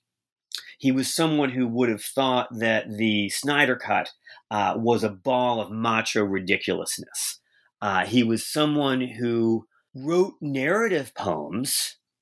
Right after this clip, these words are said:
uh, and I translate some of his narrative work, uh, but someone who, who's did not at all want to compete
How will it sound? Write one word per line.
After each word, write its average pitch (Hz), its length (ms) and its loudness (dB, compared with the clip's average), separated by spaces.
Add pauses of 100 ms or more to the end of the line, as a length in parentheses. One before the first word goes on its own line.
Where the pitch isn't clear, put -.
(160)
uh, 92 160 -4
and 113 140 0
I 110 60 4
translate 135 680 -2 (180)
some 123 280 2
of 113 60 -2
his 104 140 -8
narrative 113 520 0
work, 90 360 -4 (440)
uh, 110 220 0
but 120 160 0
someone 175 640 0
who, 135 720 -2
who's 123 360 -2
did 127 380 -4
not 160 440 0
at 135 180 -2
all 131 560 0
want 113 520 0 (560)
to 117 500 0
compete 160 840 -2